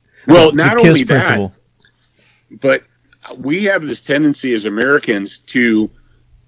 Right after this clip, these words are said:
Speaker 1: to complicate things to the point of our own detriment. We make things more complicated or complex than they need to be.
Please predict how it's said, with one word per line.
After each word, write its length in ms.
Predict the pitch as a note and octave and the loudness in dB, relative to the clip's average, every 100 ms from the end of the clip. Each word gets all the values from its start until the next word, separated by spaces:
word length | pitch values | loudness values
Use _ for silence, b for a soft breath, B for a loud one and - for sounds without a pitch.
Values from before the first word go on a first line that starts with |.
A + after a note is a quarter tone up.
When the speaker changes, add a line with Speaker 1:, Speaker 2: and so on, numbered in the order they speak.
| - | -12
Speaker 1:
to 280 | - A#2+ A2+ | -4 -2 -2
complicate 840 | - A#2+ C#3 D3 D3 - D3 C#3 | -2 -2 0 0 0 4 4 2
things 500 | - C#3+ C#3+ D3 - | -2 0 0 -2 -4
to 140 | - C3 | -4 -2
the 120 | A2+ | -2
point 340 | - B2+ B2+ | -2 0 2
of 80 | A2+ | 0
our 180 | G#2+ A2+ | 2 2
own 180 | A2+ F#2+ | 2 0
detriment. 540 | G#2+ G#2 - E2 D#2 - | 0 0 -2 -6 -8 -6
We 100 | A2+ | -2
make 280 | B2+ G3+ | 2 0
things 340 | - C#3 A#2 G2+ | 0 -2 -4 -2
more 260 | G2+ A#2 | 4 4
complicated 800 | A2 A#2 G#2+ G#2+ A2+ A2 A2 A2 | 4 -2 -6 -6 -4 0 2 2
or 120 | F#2+ | 0
complex 520 | E2 F#2+ - G#2+ F#2+ G#2+ | -4 -12 -2 -2 -2 -4
than 100 | G2 | -6
they 140 | F2 | -6
need 320 | E2+ F#2+ G#2+ | -8 -12 -6
to 100 | A#2+ | -2
be. 300 | A2+ A2+ B2 | 0 -2 -4